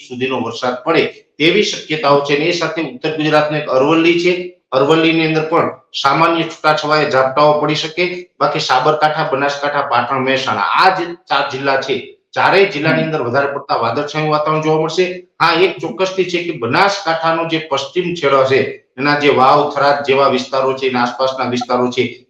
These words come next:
Speaker 1: કે જે પાકિસ્તાન બોર્ડરે આવેલા વિસ્તારો છે, એ વિસ્તારોમાં
Speaker 2: હમ.
Speaker 1: થોડુંક વરસાદની તીવ્રતા જોવા મળશે. જેવી રીતે સૌરાષ્ટ્રના દરિયાકાંઠામાં એક થી બે ઇંચની તીવ્રતા જોવા મળશે, એવી જ રીતે બનાસકાંઠાના,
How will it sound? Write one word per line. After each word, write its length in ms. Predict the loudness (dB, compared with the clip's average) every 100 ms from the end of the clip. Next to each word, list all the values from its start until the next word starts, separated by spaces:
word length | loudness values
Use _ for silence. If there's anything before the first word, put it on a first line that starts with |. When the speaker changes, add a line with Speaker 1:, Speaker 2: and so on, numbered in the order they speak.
| _ -4
Speaker 1:
કે 60 |
જે 140 | 0 2
પાકિસ્તાન 680 | 2 0 0 2 0 2
બોર્ડરે 340 | 0 2 4 4
આવેલા 280 | 4 2
વિસ્તારો 440 | 2 0 -2 -2 -2
છે, 300 | -6 -8 _ _
એ 280 | 4 6 6
વિસ્તારોમાં 720 | 2 -4 -4 -2 -2 0 0
Speaker 2:
હમ. 180 | 0 -6 -20 _ _ _ _ 0
Speaker 1:
થોડુંક 560 | 6 6 4 0 -6 -10
વરસાદની 580 | -6 -6 0 -2 -2 -6
તીવ્રતા 580 | -4 -4 -2 -2 -2
જોવા 220 | 0 0 0
મળશે. 260 | -2 -6
જેવી 260 | 0 0 0
રીતે 200 | -4 -6
સૌરાષ્ટ્રના 580 | -4 0 2 2 -2 -4
દરિયાકાંઠામાં 680 | -4 -4 -4 -4 -4 -4
એક 240 | -6 -6 -12
થી 80 | -6
બે 200 | -2 -2
ઇંચની 400 | -4 -12 -14 -12
તીવ્રતા 340 | -6 -6 -4
જોવા 240 | -2 2 2
મળશે, 460 | 0 -6 -8 -10 _ 2
એવી 400 | 2 4 0 0
જ 40 |
રીતે 600 | -2 2 2 2 0 -8 _ _
બનાસકાંઠાના, 840 | 0 4 2 0 -4 -2 -2 2